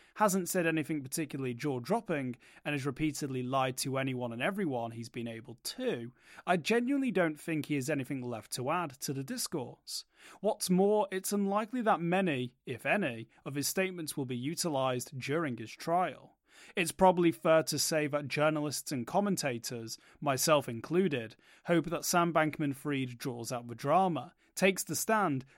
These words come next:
and fights the mountains of evidence stacked against him, if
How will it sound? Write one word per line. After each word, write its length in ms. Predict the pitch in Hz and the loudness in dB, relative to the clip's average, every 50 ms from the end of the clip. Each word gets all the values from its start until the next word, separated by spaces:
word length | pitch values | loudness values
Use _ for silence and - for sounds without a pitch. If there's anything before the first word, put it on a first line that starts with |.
| - | -8
and 140 | - 156 143 | -6 -6 -2
fights 320 | - - 180 180 180 - - | 4 6 6 6 6 2 0
the 100 | 190 165 | 0 2
mountains 540 | 156 147 147 147 151 143 - 156 151 139 | 4 4 4 4 2 2 0 -2 0 -2
of 100 | 147 123 | -2 -2
evidence 460 | 131 123 120 123 120 123 117 120 - - | -2 -2 -4 -4 -6 -6 -6 -6 -4 -4
stacked 400 | - - 113 117 - - - 139 | -4 -4 -6 -8 -10 -10 -10 -8
against 440 | 123 - 143 165 202 190 - - | -4 -2 -2 -2 -2 -2 -2 -4
him, 260 | 151 123 107 110 110 - _ _ - - - | -4 -6 -6 -8 -14 -20 _ _ -16 -6 -2
if 160 | 185 170 170 | -2 -2 -2